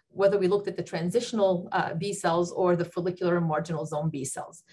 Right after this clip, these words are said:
So it didn't appear that glee two had an effect on, uh, B cell development. We had expected to see a reduction in I G M levels and were surprised that I G M levels were comparable in both groups,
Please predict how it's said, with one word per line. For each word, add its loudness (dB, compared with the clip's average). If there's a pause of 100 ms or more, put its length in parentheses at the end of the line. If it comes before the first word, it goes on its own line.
(160)
So 4
it 2
didn't 2 (180)
appear 4
that 0
glee 0
two 0
had 4
an 4
effect 0
on, 6
uh, 2
B -4
cell -2
development. -2 (1600)
We 0
had 6
expected 2
to 0
see 4
a 8
reduction 4
in 4
I 2
G 2
M 2
levels 4
and 2
were 2
surprised -2
that 0
I 0
G -4
M 0
levels 0
were -2
comparable 2
in 2
both 4
groups, -4